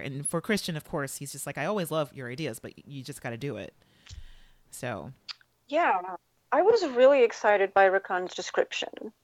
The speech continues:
Speaker 2: The idea of taking streetwear and presenting it from a point that is, by the way, um,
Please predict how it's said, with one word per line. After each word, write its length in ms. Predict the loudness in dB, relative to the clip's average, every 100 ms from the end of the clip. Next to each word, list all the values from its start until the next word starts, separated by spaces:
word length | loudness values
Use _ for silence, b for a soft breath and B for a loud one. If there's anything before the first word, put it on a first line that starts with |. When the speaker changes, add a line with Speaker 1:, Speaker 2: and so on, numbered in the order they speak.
| 8
Speaker 2:
The 140 | 10
idea 440 | 10 10 10 10
of 220 | 10 4 -2
taking 520 | -2 -2 -2 -4 -6 -8
streetwear 720 | -6 -2 0 4 8 8 8
and 120 | 4
presenting 520 | -4 0 0 2 0
it 160 | 0 0
from 200 | 4 4
a 40 | 2 0
point 260 | 2 2 0 6
that 260 | 6 6
is, 340 | 4 2 2 -4 B B B B B 4
by 140 | 6
the 120 | 6 8
way, 480 | 10 10 10 6 2 0
um, 420 | 4 4 2 -2